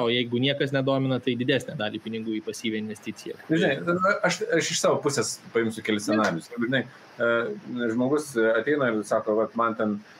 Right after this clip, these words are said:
Speaker 2: šešiolika metų, ten septyniolika metų, žinai, ir aš noriu pradėti investuoti, galiu skirti nedaug ten, e, pinigų, bet, vat, noriu ten skirti ten pem
Speaker 1: Mhm.
Speaker 2: eurų, ten šimtą eurų per mėnesį. Nu,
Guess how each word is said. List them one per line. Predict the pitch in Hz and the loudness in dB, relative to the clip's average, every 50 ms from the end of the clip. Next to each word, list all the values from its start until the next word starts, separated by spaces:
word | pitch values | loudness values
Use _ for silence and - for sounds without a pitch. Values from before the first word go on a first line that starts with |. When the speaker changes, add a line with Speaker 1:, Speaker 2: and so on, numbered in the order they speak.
| - - - - | -20 -20 -20 -12
Speaker 2:
šešiolika | - - - 170 170 156 139 139 127 120 | -4 0 2 2 2 2 2 2 0 2
metų, | 123 117 110 - 104 92 | 2 2 0 -2 -4 -6
ten | - 101 92 | -8 -8 -10
septyniolika | - - - - 131 143 143 139 120 - 117 | -10 -14 -14 -6 -2 0 0 0 0 -2 0
metų, | 107 110 110 110 107 - 104 98 | 0 2 2 0 -2 -4 -8 -6
žinai, | 101 104 101 101 | -4 -2 -2 -2
ir | 101 | -4
aš | - - 143 | -6 -4 -2
noriu | 143 135 131 - | -2 -2 0 0
pradėti | 120 120 117 117 - 110 | 0 0 0 0 -2 -2
investuoti, | 107 101 - 180 180 170 139 117 | -2 0 0 0 0 0 0 -2
galiu | 123 123 120 | -2 -2 -2
skirti | 123 - 123 110 107 107 | -2 -2 -4 -2 0 0
nedaug | 113 131 165 147 131 | 0 2 0 0 0
ten, | - 104 101 101 101 101 101 | -2 -2 0 0 0 0 0
e, | 101 101 101 104 101 101 101 - | 0 0 0 0 0 -2 -4 -6
pinigų, | - 113 123 143 180 175 147 | -6 -4 -2 -2 0 0 0
bet, | 127 - - - - - | 0 -2 -4 -8 -6 -4
vat, | 107 - - 113 | -4 -4 -2 0
noriu | 110 107 95 90 - | 0 2 0 0 -4
ten | 90 87 85 | -8 -10 -8
skirti | - - 95 82 - | -8 -8 -8 -8 -8
ten | 85 82 82 82 82 - - - | -10 -12 -12 -12 -12 -12 -6 -4
pem | 123 117 117 | -2 0 0
Speaker 1:
Mhm. | 110 101 | 0 0
Speaker 2:
eurų, | 101 98 92 87 85 82 - 82 | 0 0 0 -2 -4 -6 -8 -12
ten | 82 85 85 - - - - - | -14 -14 -14 -16 -18 -20 -18 -14
šimtą | - - 110 104 101 - 98 95 | -10 -6 -6 -6 -4 -4 -2 -2
eurų | 95 95 - | -2 -4 -4
per | - 92 87 | -4 -4 -4
mėnesį. | 90 95 101 101 95 87 - - - 110 | -2 -2 -2 -2 -2 -4 -6 -10 -8 -4
Nu, | 131 139 131 | -4 -4 -4